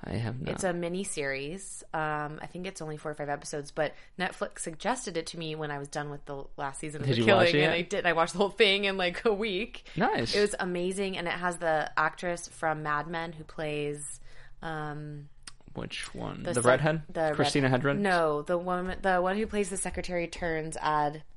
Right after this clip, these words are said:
Speaker 2: agency maven. I'm totally blanking on her name.
Speaker 1: You're, that's Christina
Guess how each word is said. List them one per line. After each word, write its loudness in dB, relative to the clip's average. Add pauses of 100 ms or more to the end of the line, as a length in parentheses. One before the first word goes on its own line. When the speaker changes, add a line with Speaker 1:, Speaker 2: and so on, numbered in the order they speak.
(220)
Speaker 2:
agency -4
maven. -4 (200)
I'm -10
totally -2
blanking -4
on -4
her -4
name. 2
Speaker 1:
You're, -2 (440)
that's -2
Christina -6